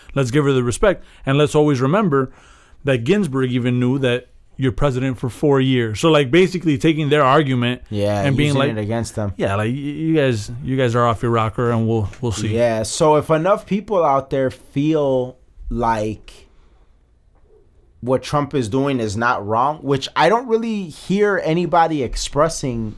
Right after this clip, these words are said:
Speaker 2: that much. You know what I'm saying?
Speaker 1: Yeah.
Speaker 2: Like, I heard more, way more outrage about Brett Kavanaugh because of the whole Me Too shit, more than with, with, um,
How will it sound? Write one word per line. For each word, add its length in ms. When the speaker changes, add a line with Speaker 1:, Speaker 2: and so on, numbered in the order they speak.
Speaker 2:
that 260
much. 600
You 120
know 120
what 80
I'm 80
saying? 480
Speaker 1:
Yeah. 260
Speaker 2:
Like, 180
I 120
heard 240
more, 420
way 220
more 180
outrage 460
about 340
Brett 220
Kavanaugh 580
because 380
of 100
the 80
whole 160
Me 220
Too 240
shit, 340
more 500
than 460
with, 280
with, 460
um, 640